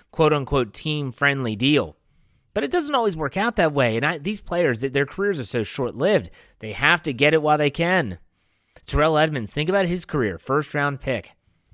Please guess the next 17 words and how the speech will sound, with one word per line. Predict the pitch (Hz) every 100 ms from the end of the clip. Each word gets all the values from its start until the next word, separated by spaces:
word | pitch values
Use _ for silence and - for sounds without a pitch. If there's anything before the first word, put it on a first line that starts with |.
| _ _ _
You're | 123
thinking | 123 143 131
fifth-year | 156 156 156 156
option, | 160 156 113 113
right? | 127 143
Nope. | 104 135 160
They | - 113
get | 131
Minkah | 131 135
Fitzpatrick. | 131 131 - 135 135 151 143 _ _ _
Fifth-year | - 165 - 151 143
option | 139 - 135
does | 127
not | 131 120
get | 117 98
picked | 113 92
up. | 95 80